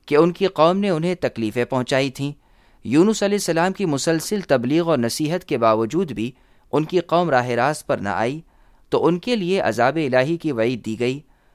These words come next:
چنانچہ یونس علیہ السلام ناراضگی اور مایوسی کے عالم میں اپنی قوم کو چھوڑ کر کسی دور افتادہ جگہ پر جانے کے لیے نکل کھڑے ہوئے اور ایک کشتی پر سوار ہو گئے۔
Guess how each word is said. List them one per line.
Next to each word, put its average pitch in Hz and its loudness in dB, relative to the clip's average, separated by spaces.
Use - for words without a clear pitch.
چنانچہ 170 2
یونس 170 0
علیہ 160 -2
السلام 143 -2
ناراضگی 127 -2
اور 165 0
مایوسی 135 -2
کے 147 -6
عالم 127 0
میں 151 -4
اپنی 123 -4
قوم 120 0
کو 95 -10
چھوڑ 127 -2
کر 147 -4
کسی 220 -4
دور 170 0
افتادہ 139 0
جگہ 110 -2
پر 104 -6
جانے 123 -2
کے 123 -6
لیے 127 -2
نکل 107 -4
کھڑے 120 -2
ہوئے 123 -4
اور 82 2
ایک 143 4
کشتی 143 -4
پر 165 -2
سوار 101 -2
ہو 107 -4
گئے۔ 131 -2